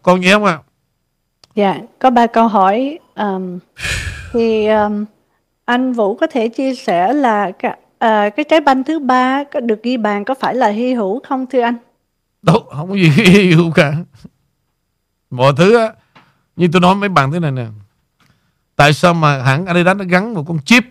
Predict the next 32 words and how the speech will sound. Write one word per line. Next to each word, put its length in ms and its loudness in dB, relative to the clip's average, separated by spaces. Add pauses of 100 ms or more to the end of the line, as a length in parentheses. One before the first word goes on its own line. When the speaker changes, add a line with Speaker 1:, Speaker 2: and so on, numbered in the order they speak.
(460)
Speaker 1:
ở 140 -6
trong 180 0
trái 100 2
banh? 280 -2 (1800)
Trái 80 4
banh 100 4
nó 120 -2
chạy 160 6
tới 100 4
đâu, 440 4 (260)
nó 120 -6
send 380 2 (680)
tất 180 0
cả 200 4
về 180 0
cái 80 -6 (100)
center. 300 -4 (1500)
Và 120 0
trong 120 0
đó 120 2
một 180 -4
đội 140 4
ngũ 160 -2
kỹ 120 -4
thuật 160 -2
là 60 -2
ba 160 4
người 380 -2 (560)
ngồi 220 4
trong 180 0
control 340 2
room, 380 -2